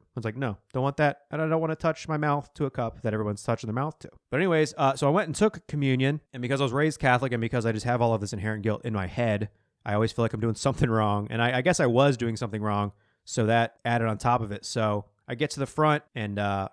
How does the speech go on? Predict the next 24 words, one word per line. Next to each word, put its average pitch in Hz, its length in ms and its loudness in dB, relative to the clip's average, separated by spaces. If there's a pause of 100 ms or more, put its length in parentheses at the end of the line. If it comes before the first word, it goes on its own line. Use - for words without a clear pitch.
(180)
the 123 100 -4
line 117 260 0
that 113 100 0
I 139 100 4
was 147 160 4
in, 110 160 -2
actually, 110 300 -6
the 104 80 -6
priest 123 420 -6
who 120 80 -6
was 107 80 -4
doing 107 160 -4
the 98 80 -2
mass 107 480 -4 (100)
was, 101 280 -2
uh, 98 140 0
he 98 140 -4
was 98 120 -2
the 107 80 -2
one 101 120 -2
giving 98 300 -2
us 95 300 -6 (100)
the 107 100 -4
communion. 113 600 -4